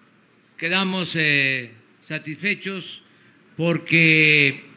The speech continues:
de el millón doscientas mil familias que tiene Michoacán, un millón doscientas mil, ya, eh, en un millón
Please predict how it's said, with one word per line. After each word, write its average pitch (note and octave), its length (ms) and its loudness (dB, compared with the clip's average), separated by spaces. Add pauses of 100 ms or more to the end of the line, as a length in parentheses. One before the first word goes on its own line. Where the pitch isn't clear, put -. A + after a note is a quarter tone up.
(1200)
de D3 800 4 (240)
el D#3 140 6
millón F3 560 6
doscientas D3 920 4
mil G3+ 260 8
familias E3 1120 2 (560)
que C3 120 -8
tiene E3+ 340 6
Michoacán, E3 760 2 (1000)
un D3 80 2
millón E3 260 6
doscientas C3+ 600 2
mil, D#3+ 340 6 (720)
ya, F3 580 2 (640)
eh, C#3+ 720 2 (920)
en D#3 160 4
un G#3 220 10
millón E3+ 460 4